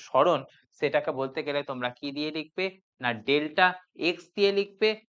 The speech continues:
সে ডেল্টা এক্স কে তোমরা কত লিখবে? না এক্স টু মাইনাস এক্স ওয়ান। তাহলে অঙ্কের ভাষাতে প্রকাশ করার সময়তে তোমরা কি লিখবে? সরণ মানে এক্স টু মাইনাস এক্স ওয়ান, অর্থাৎ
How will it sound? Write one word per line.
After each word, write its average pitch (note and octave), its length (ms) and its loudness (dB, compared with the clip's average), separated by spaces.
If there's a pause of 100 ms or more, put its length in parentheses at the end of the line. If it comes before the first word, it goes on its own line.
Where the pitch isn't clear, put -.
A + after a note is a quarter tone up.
(160)
সে D3+ 60 -2 (140)
ডেল্টা C#3+ 340 2 (120)
এক্স C3+ 260 -4
কে D#3 100 -8
তোমরা C3 340 -8
কত A#2+ 180 -8
লিখবে? C3+ 380 -6 (340)
না A#2 80 -6 (100)
এক্স B2 260 -4 (140)
টু - 100 -6 (280)
মাইনাস A#2 480 -4 (180)
এক্স - 200 -20
ওয়ান। - 180 -20 (420)
তাহলে C#3 140 0 (160)
অঙ্কের F3+ 380 4
ভাষাতে A3+ 380 2
প্রকাশ F3+ 360 0
করার F3 300 -2
সময়তে E3+ 340 -6
তোমরা D3+ 280 -4
কি D#3 200 -8
লিখবে? D3+ 340 -4 (400)
সরণ F3 480 2
মানে C3 280 2 (340)
এক্স D#3 280 -4 (140)
টু G3+ 160 -2
মাইনাস C#3 500 -2 (120)
এক্স - 280 -6
ওয়ান, G#2 200 -12 (320)
অর্থাৎ E3+ 420 4